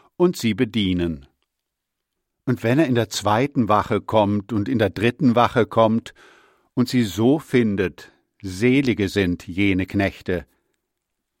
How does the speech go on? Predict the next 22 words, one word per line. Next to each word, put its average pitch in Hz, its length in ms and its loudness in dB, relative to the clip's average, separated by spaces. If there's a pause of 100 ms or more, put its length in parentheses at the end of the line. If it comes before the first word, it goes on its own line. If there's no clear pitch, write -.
(640)
Das 101 360 -4
nehmt 139 300 2
aber 156 220 0
zur 170 200 -4
Kenntnis. 110 760 -4 (1000)
Wenn 139 220 0
der 120 180 0
Hausherr 127 400 2
gewusst 110 480 -2
hätte, 107 380 0
zu 90 180 -6
welcher 117 300 0
Stunde 123 400 2
der 104 160 2
Dieb 123 400 -4
komme, 110 440 0 (680)
hätte 123 300 -4
er 160 100 0
gewacht 147 540 2
und 120 180 4
nicht 147 240 0
zugelassen, 120 800 2